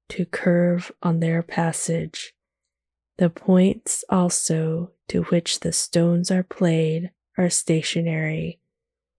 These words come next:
whereas in bowling, the jack is movable, and in curling, the ice in the path of the stone may be polished by sweeping,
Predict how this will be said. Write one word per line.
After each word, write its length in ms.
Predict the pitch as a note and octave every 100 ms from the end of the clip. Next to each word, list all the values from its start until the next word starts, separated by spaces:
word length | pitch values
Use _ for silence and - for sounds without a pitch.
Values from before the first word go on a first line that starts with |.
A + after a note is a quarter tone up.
| _
whereas 800 | F#3+ F#3 F3+ E3 D#3+ D#3+ E3 - _ _
in 220 | F3 E3+
bowling, 800 | E3+ F3+ F#3 F#3 E3 E3 E3 F3 _ _ _ _ _ -
the 140 | E3+
jack 480 | E3 E3+ E3 E3+ -
is 180 | E3 -
movable, 840 | E3 E3 E3 D#3+ E3 D#3+ E3+ - _ _ _ _ _ _ -
and 200 | F3+ E3+
in 200 | E3 E3
curling, 840 | - - F#3 F#3 F3+ D#3+ D#3 D#3 - _ _ _ -
the 180 | E3+ -
ice 380 | E3+ E3+ E3+ -
in 160 | - F3+
the 120 | F3+
path 400 | - D#3+ D#3+ -
of 140 | F3
the 100 | E3+
stone 680 | E3+ - F3 E3 D#3 D#3 D#3+ - _ _ _ _ -
may 200 | E3+ E3
be 180 | E3
polished 800 | D#3+ - E3 E3 D#3+ E3 - - - _
by 120 | F3+
sweeping, 840 | F3 - - E3+ E3 - D#3+ D#3+